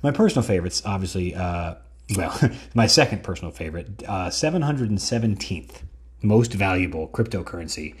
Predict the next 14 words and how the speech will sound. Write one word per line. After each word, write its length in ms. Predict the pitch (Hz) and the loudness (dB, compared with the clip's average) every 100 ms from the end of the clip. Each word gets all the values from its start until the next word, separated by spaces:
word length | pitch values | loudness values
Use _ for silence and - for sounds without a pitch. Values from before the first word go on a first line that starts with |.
| - - | -20 -16
is 220 | 80 82 | -12 -10
the 100 | 87 | -8
Shadow 600 | - - - - - - - | 2 2 2 0 -4 -4 -2
token. 640 | - - 120 156 - 127 - - - - - | -2 -2 -4 -4 -4 -10 -12 -20 -20 -12 -6
It's 260 | - - | -4 -4
a 60 | - | 0
Shadow 600 | - - 123 127 - 127 | 2 2 2 2 2 0
token. 880 | - - 127 120 120 - 127 - - - - - | 0 -2 -2 -4 -6 -6 -8 -12 -16 -18 -18 -6
It's 180 | 120 120 | -4 0
worth 380 | 120 139 135 95 | 2 2 2 -4
one 340 | 87 120 120 | 2 4 4
point 300 | - 101 95 | 2 0 0
six 380 | - - - - | -4 -4 -4 -4
cents 360 | - 85 78 | -4 -6 -10